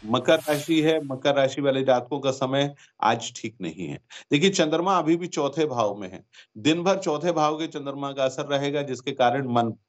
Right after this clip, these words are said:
अप्रसन्न बना रहेगा, कामकाज में रुचि नहीं रहेगी।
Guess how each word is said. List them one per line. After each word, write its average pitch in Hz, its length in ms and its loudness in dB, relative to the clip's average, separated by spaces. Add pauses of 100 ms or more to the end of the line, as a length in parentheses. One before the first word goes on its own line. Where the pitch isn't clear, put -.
(180)
अप्रसन्न 139 500 0
बना 135 240 4
रहेगा, 135 460 2 (260)
कामकाज 120 520 0
में 117 160 -4
रुचि 110 340 -2
नहीं 135 220 0
रहेगी। 135 500 0